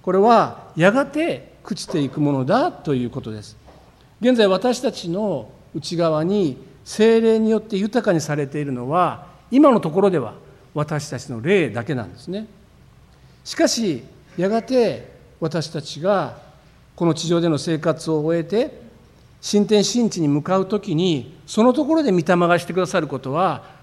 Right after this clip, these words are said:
私たちの霊だけではなくて、体全体を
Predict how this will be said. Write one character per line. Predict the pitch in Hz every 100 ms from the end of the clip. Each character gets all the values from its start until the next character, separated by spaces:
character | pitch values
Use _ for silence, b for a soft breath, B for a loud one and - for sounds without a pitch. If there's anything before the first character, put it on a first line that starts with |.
| -
私 | 135 139 156 -
た | 139
ち | -
の | 131
霊 | 143 233
だ | 208 208
け | 185
で |
は | 160 143
な | 151
く | -
て、 | - 202 147 - - -
体 | 190 220 226
全 | 175 220 240 220
体 | 233 220 226
を | 233 247 147 -